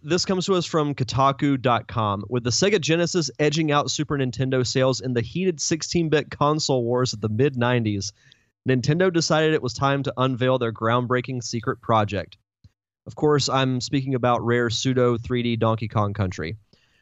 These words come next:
But the same year that brought the barrel-tossing ape back into the spotlight also featured a new Super Mario-themed macaroni and cheese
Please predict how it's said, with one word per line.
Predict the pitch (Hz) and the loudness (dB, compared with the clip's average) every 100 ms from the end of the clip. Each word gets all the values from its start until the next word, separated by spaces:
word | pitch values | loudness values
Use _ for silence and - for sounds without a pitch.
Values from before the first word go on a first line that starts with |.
| _ - | _ -6
But | 127 | -2
the | 139 | 2
same | 180 196 202 | 4 4 4
year | 190 190 | 4 4
that | 156 | 2
brought | 123 143 | 2 2
the | 131 | 0
barrel-tossing | 110 131 160 151 156 151 147 | 0 2 2 2 0 2 0
ape | 135 143 113 | 0 -2 0
back | 131 139 | 0 0
into | 175 156 | -2 -6
the | 143 | -6
spotlight | - 135 135 131 131 127 | -2 0 0 0 -2 -2
also | 127 151 - | 0 0 0
featured | 156 147 143 160 139 - | -4 -2 -4 -4 -6 -6
a | 123 | -2
new | 127 151 | 0 0
Super | - - 170 180 | 0 0 2 2
Mario-themed | 175 160 160 160 160 - 151 156 - | 4 4 4 4 2 2 0 2 0
macaroni | 113 123 135 151 139 143 147 | 0 0 0 0 0 2 0
and | 139 | -2
cheese | 131 - 120 120 113 | -2 -2 0 0 -4